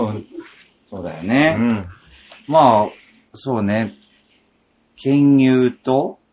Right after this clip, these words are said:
Speaker 1: あ、織姫、え、彦星と、
Speaker 2: うん。
Speaker 1: あれ、なんだっけ？
Speaker 2: 織姫、彦星。
Speaker 1: 織姫、織姫、彦星か。
Speaker 2: <laughs>
Speaker 1: そっか。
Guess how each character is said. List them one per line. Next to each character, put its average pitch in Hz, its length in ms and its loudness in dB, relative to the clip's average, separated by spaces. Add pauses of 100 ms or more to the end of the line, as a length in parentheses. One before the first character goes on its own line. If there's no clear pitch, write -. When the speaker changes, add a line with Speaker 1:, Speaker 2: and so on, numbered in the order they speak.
(120)
Speaker 1:
あ、 123 140 -4
織 143 180 -2
姫、 143 440 -4
え、 113 60 -8
彦 196 200 -2
星 - 220 -2
と、 - 220 -8 (140)
Speaker 2:
う 127 80 -8
ん。 113 40 -4
Speaker 1:
あ 110 60 -4
れ、 95 60 -10 (420)
な - 160 -8
ん 127 60 -20
だ - 80 -14
っ 127 40 -20 (140)
け？ - 140 -20
Speaker 2:
織 101 140 -6
姫、 95 220 -8
彦 110 140 -4
星。 143 100 2
Speaker 1:
織 123 120 2
姫、 98 220 2
織 127 180 -2
姫、 101 200 -4
彦 - 200 -12
星 92 240 -8
か。 - 180 -14 (400)
Speaker 2:
<laughs> 170 360 0
Speaker 1:
そ 110 160 -6
っ 95 40 -6 (140)
か。 92 440 0